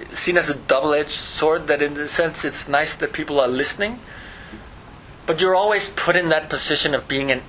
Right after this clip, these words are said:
Indian perspective on something. You're not giving just, you know, your work on N G Os or on the U N. You're giving an Indian perspective on the U N, because what people outside are interested in is an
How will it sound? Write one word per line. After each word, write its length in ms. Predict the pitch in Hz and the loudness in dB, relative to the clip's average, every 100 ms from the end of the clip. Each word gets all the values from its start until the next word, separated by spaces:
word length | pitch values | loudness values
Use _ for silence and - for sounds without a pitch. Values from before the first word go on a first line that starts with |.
| - | -2
Indian 540 | 160 185 175 135 110 98 - | 0 2 2 2 0 -6 -10
perspective 580 | - 120 - 117 - 117 | -4 -2 -2 -4 -4 -4
on 120 | 104 | -4
something. 440 | 101 117 110 - 120 - - - - - - | -6 -10 -10 -14 -16 -16 -18 -18 -18 -14 -6
You're 120 | 151 | 2
not 320 | 160 185 180 | 4 2 0
giving 420 | 160 160 165 165 160 | 0 2 2 0 -2
just, 300 | 147 139 - - - | -2 0 -2 -6 -2
you 100 | 135 | 0
know, 240 | 117 113 - | 0 -2 -8
your 260 | - 131 123 | 0 2 2
work 480 | 123 123 131 131 131 | 2 2 2 -2 -2
on 280 | 123 117 117 | 0 2 2
N 160 | 127 135 | -2 0
G 160 | 123 | 0
Os 360 | 120 117 120 113 | 2 2 0 0
or 140 | 123 | 2
on 100 | 113 | 0
the 80 | 117 | -2
U 220 | 120 131 | -2 2
N. 200 | 127 127 143 - - | 2 0 -4 -14 -16
You're 80 | - | -6
giving 240 | 156 156 151 | 0 2 2
an 120 | 135 - - | 0 -4 -2
Indian 560 | 180 196 190 170 135 | 2 2 2 2 0
perspective 640 | 120 113 - 120 - 131 | -2 -2 -2 -4 -6 -6
on 120 | 123 117 | -6 -6
the 60 | |
U 120 | 117 | -6
N, 100 | 120 113 | -8 -6
because 320 | 120 135 - | -4 -2 0
what 180 | 135 - | 0 0
people 240 | 160 160 | 0 2
outside 420 | 131 139 - 135 | 4 2 2 2
are 80 | 123 | 2
interested 420 | 135 - - 147 | 0 -4 -4 0
in 200 | 139 135 | -2 -2
is 200 | 135 135 | -4 -4
an 160 | 127 123 | -4 -6